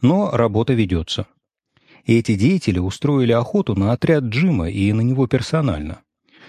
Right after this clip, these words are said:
Двести миллионов кредитов к тому моменту – уже вполне хорошая компенсация даже за собственную гибель. Тем более, что некто обязался выплатить эти деньги не просто пилоту, поразившему цель, а всей его ватаге.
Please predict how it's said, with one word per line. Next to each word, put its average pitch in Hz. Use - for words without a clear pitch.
Двести 175
миллионов 180
кредитов 170
к -
тому 98
моменту – 92
уже 147
вполне 151
хорошая 175
компенсация 165
даже 131
за 143
собственную 143
гибель. 98
Тем 123
более, 156
что 95
некто 123
обязался 113
выплатить 123
эти 127
деньги 120
не 113
просто 101
пилоту, 180
поразившему 101
цель, 78
а 104
всей 156
его 120
ватаге. 87